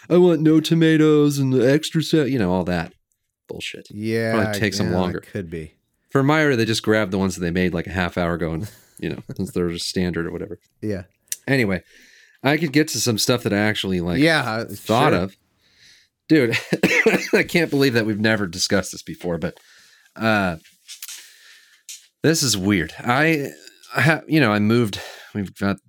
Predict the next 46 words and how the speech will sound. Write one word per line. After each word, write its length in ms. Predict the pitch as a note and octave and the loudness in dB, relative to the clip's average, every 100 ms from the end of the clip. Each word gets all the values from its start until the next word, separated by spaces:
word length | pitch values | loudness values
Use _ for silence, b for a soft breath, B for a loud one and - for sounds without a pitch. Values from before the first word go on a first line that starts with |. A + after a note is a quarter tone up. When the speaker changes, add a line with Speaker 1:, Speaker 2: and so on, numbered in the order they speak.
| - | -6
Speaker 1:
moved 220 | G#2+ G#2 | -2 -2
into 180 | F#2 - | -4 -4
the 60 | F#2+ | -2
new 120 | F#2 | 0
house 280 | F#2 F#2 - | 0 0 -4
a 20 | |
couple 200 | F2+ E2+ | -4 -2
months 220 | F2+ F2 | -2 -2
ago, 160 | F#2 E2+ | -4 -2
so 160 | G2 | 0
we're 100 | F#2+ | 0
still, 560 | F#2+ - C3+ C3 G2+ F2+ _ _ _ | 0 0 2 2 2 -6 _ _ _
naturally 460 | G#2+ C3 - A2 F#2 | -2 0 0 -2 -2
still, 340 | - A2 F#2+ | 0 0 0
like, 220 | F2+ E2+ - - | -2 -4 -8 -6
have 240 | G2 F2+ | -4 -2
boxes 440 | E2+ F#2 F2 E2+ E2 | 0 0 -2 -8 -12
of 60 | |
just, 280 | - E2 - _ _ _ | -8 -8 -10 _ _ _
we're 120 | F#2+ | -2
down 300 | G2 C3 D3+ | 2 2 2
to 80 | C3 | 0
just, 240 | G#2+ A2 G#2+ | 0 0 2
like, 240 | F#2+ - b b b - | 0 -4 b b b -12
what, 340 | E2 G2+ A2 - | -2 0 -2 -6
the 200 | D#2+ G#2+ | -4 -4
box 380 | F#2 B2+ D3 D3+ | 0 2 2 -2
with, 120 | A2+ | -4
like, 220 | A2+ G2+ E2+ | -2 -2 -4
"I 280 | E2 F#2+ A2 | -4 0 0
don't 160 | A#2 | 0
even 200 | A2+ G2+ | 0 2
know 140 | G2 F#2+ | 2 2
what 120 | F#2 | 0
this 180 | G2+ - | -4 -2
is. 260 | F#2 D#2 E2 | -2 -2 -2
Why 280 | E2+ F2+ | 0 0
do 100 | F2 | -2
we, 120 | E2 - | -4 -4
where 340 | - F#3 - | 0 2 2
did 140 | A3 | 2
this 80 | G3+ | 2
Speaker 2:
<laughs> 40 | G3+ | 4
Speaker 1:
come 220 | G#3+ G3+ | 4 4
from?" 260 | A3 A#2 | 4 4
Speaker 2:
Yeah. 160 | E3 | 2